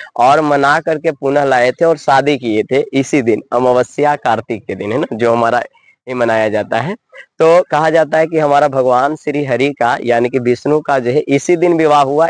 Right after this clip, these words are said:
इसलिए हम लोग जो सालगिरह मनाते हैं लक्ष्मी के साथ। तो आप सोच करके देखिए, तो हमारा इनके साथ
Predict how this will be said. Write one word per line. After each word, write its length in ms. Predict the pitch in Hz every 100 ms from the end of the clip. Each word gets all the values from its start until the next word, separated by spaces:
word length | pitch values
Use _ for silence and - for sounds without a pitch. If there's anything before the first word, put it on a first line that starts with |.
| 147
इसलिए 380 | 151 160 160
हम 120 | 165 156
लोग 160 | 151
जो 120 | 139
सालगिरह 600 | 180 - 143 147 139 151
मनाते 420 | 139 117 107 - 127
हैं 100 | -
लक्ष्मी 360 | 120 110 117 104
के 140 | 104
साथ। 180 | - 117 _ _ _ _ - -
तो 80 | - -
आप 180 | 139 156
सोच 240 | 175 151
करके 260 | 139 127 117
देखिए, 320 | 117 147 160
तो 200 | - 170 139
हमारा 300 | 147 151 160
इनके 340 | 147 147 175
साथ 240 | - 170